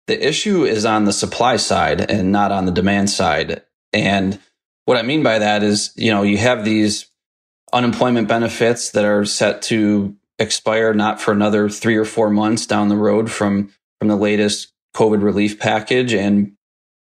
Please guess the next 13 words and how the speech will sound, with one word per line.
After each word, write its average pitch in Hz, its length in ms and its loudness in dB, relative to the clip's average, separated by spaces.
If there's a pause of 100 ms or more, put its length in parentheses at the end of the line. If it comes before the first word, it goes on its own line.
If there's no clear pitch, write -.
(200)
you 107 100 0
have 104 220 0
job 104 280 0
openings 107 600 0 (340)
at, 104 320 -2
at 113 220 0
record 104 320 0
highs. 104 460 0
So 101 360 0 (600)
we 120 120 0
don't 160 200 2
see 147 440 0
the, 107 540 0